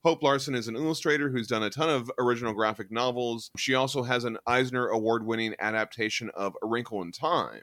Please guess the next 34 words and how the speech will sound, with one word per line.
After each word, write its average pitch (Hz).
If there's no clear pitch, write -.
She -
also 131
wrote 123
a 113
run 117
on 104
D 120
C's 117
Batgirl 104
comic 73
from 107
twenty 110
sixteen 107
to 104
twenty 107
eighteen. 117
And 113
Rebecca 131
Mock 127
is 110
an 113
illustrator 127
and 110
comics 117
artist. 151
She 131
illustrated 131
the 117
graphic 117
novels 104
Compass 131
South 143
and 104
Knife's 113